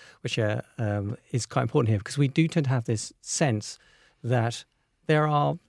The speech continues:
these are just about choices. These are just about people having beliefs about the world, and therefore they, they will go with their beliefs and with their choices. But actually there is, there is a sort of a fundamental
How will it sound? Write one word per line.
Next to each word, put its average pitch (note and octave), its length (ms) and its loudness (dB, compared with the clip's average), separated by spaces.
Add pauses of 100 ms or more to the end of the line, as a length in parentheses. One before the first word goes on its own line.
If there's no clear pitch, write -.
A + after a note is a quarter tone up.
(120)
these G3 200 2
are D#3 40 4
just - 160 0
about A#2 200 0
choices. B2+ 580 -2
These A#3 200 0
are F#3 40 -2
just F#3 120 -2
about B2+ 200 -4
people B2 300 -2
having C#3+ 260 2
beliefs A#2+ 300 0
about A2 200 2
the A2 80 -2
world, G#2+ 420 0 (400)
and A#2 340 4
therefore A#2+ 340 4
they, A2+ 240 2
they B2 180 0
will A2+ 140 2
go B2+ 340 4
with A#2 200 2
their A2 140 2
beliefs G#2+ 380 -2
and G#2 120 -4
with G2+ 100 -4
their G#2+ 80 -4
choices. A#2 380 -8 (260)
But C#3 120 -10
actually D3 320 -6
there A2+ 200 0
is, A2+ 180 -2
there B2 120 -4
is A#2 120 -6
a - 40 -14
sort - 160 -6
of G#2+ 60 -6
a B2 120 -6
fundamental C#3 1120 0